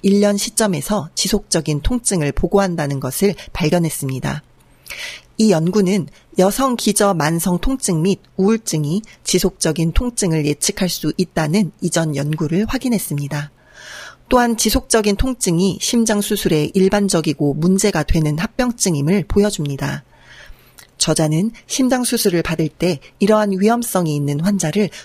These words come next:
최적화하는 방법을 결정하기 위한 무작위 대조 시험을 권장합니다. 이 논문은 무료로 읽을 수 있습니다.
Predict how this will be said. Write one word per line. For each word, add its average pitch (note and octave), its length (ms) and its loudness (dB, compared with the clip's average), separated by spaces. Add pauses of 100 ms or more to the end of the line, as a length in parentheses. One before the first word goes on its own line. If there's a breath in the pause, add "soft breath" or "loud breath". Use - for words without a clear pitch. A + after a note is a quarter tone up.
최적화하는 E3+ 720 0
방법을 D#3 500 0
결정하기 E3 640 -2
위한 F#3 320 -2 (220 loud breath)
무작위 F3 640 0
대조 D#3 360 0
시험을 F#3+ 540 0
권장합니다. D3 800 -4 (640 soft breath)
이 E3+ 140 -2
논문은 D#3 480 0 (160)
무료로 D3+ 480 0
읽을 F3 260 0
수 C#3 240 -6
있습니다. C#3+ 580 -6